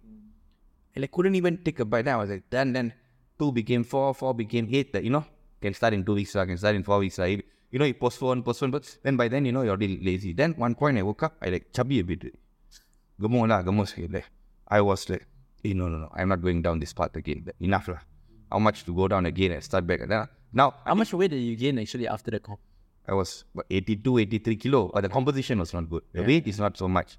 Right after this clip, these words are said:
Speaker 1: Yeah.
Speaker 2: but the body composition was not, yeah, because I didn't train properly and all that. So then I felt like,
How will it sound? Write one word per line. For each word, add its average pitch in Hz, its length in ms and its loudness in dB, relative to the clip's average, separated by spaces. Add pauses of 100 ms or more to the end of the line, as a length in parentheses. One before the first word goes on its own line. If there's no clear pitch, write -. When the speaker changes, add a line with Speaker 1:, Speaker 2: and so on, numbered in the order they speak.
(140)
Speaker 1:
Yeah. 107 180 -10
Speaker 2:
but 98 140 -2
the 92 80 2
body 135 240 4
composition 110 480 0
was 90 180 -2
not, 98 220 0
yeah, 92 360 2 (760)
because 117 220 2
I - 20 -4
didn't 120 240 0
train 127 240 4
properly 98 360 -2
and 64 80 -8
all 78 120 -6
that. - 100 -10
So - 160 -20
then 160 380 0 (520)
I 98 120 -2
felt 123 320 0
like, 90 160 -4